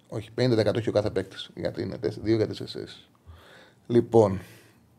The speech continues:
ο Ζίβκοβιτς θεωρώ θα παίξει και διάβαζα κιόλας με ανάλυση ότι αν παίξει ο Ντεσπόντοφ θα πάει αριστερά, δεν θα χαλάσει τον Ζίβκοβιτς αυτή τη φορά.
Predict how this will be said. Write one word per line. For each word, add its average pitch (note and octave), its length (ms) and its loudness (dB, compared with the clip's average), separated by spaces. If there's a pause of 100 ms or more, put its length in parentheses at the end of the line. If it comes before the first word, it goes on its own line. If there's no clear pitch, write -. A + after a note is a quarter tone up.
(540)
ο B2 160 10
Ζίβκοβιτς B2+ 840 8 (260)
θεωρώ B2 280 6
θα B2+ 120 6
παίξει E3+ 400 2 (1120)
και B2+ 440 10
διάβαζα C#3 380 8
κιόλας C3 240 6
με B2+ 100 4
ανάλυση C3+ 300 6
ότι C3 120 6
αν C3 80 6
παίξει C3 280 2
ο C3 40 8
Ντεσπόντοφ C3 560 6
θα A#2+ 100 4
πάει B2 180 8
αριστερά, A#2 540 6
δεν A2+ 120 -4
θα A#2+ 60 -4
χαλάσει A2 340 6
τον G2+ 100 0
Ζίβκοβιτς G2+ 320 0
αυτή G2 120 -4
τη - 60 -18
φορά. G2+ 300 2